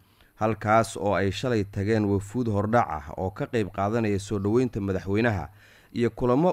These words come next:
uu deegaankaasi ka samayn doono. Madaxweynaha dalka ayaa degmada Maxaas kula kulmi doona xubno ka tirsan maamulka gobolka, kan degmada, saraakiisha ciidanka iyo madaxda bulshooyinka deegaanka,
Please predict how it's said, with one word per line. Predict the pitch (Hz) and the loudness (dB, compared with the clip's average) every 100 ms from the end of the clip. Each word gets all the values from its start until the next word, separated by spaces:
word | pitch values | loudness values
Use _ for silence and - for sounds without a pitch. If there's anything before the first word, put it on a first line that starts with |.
| 151 | 0
uu | 135 | -2
deegaankaasi | 113 123 131 113 107 101 117 | 4 6 4 2 -2 -2 -4
ka | - | -6
samayn | 117 104 98 101 92 | -6 -2 0 2 2
doono. | 85 95 95 - _ _ _ _ - - | 0 0 0 -2 _ _ _ _ -20 -10
Madaxweynaha | 80 85 98 104 | -6 -2 0 0
dalka | 92 117 113 107 | 2 0 0 -2
ayaa | 95 113 | 0 2
degmada | 104 101 117 120 | 0 -2 0 2
Maxaas | 104 101 101 117 - | 0 -2 -4 -6 -4
kula | 127 123 | -2 -2
kulmi | - 101 85 | 0 -2 -2
doona | 85 85 95 101 98 - - - | -4 -2 0 0 -2 -16 -20 -14
xubno | - 127 175 | -4 0 0
ka | - | -2
tirsan | - 123 - 113 | -4 -6 -4 0
maamulka | 113 127 120 101 104 | 2 4 2 0 -4
gobolka, | 98 117 98 - 80 65 - | 2 2 2 -2 -10 -12 -8
kan | 104 87 | -6 -4
degmada, | 95 101 120 98 - | -2 0 0 0 -6
saraakiisha | - 98 98 135 139 - - | -8 -6 -6 -6 -10 -8 -8
ciidanka | 123 123 107 98 123 | -4 -2 -2 -4 -8
iyo | 101 104 | -4 -2
madaxda | 101 120 113 104 | 0 0 -2 -6
bulshooyinka | 98 95 123 120 104 101 | -4 -2 0 0 0 -4
deegaanka, | 85 104 120 104 98 76 | 0 2 4 4 0 -12